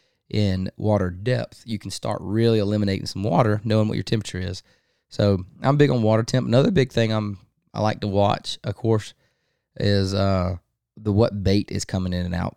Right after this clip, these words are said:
Look, look at the big picture, zoom out a little bit, and look at the big picture of what's going on. Is there a mullet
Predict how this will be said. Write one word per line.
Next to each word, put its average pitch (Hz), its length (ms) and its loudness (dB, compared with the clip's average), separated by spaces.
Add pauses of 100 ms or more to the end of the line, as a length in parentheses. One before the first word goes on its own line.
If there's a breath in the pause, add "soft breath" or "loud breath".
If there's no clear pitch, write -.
Look, 113 220 0 (180)
look 143 240 4
at - 80 -2
the 143 80 2
big 120 300 4
picture, 107 360 -2
zoom 139 300 4
out 110 200 4
a 107 40 0
little 101 200 -2
bit, 98 320 -2 (280 loud breath)
and 110 120 0
look 123 140 2
at - 60 0
the 104 80 0
big 107 260 2
picture - 320 -4
of 92 80 -2
what's 92 180 -4
going 95 300 0
on. 92 240 -2
Is 95 140 -4
there 104 100 4
a 98 60 4
mullet 101 440 4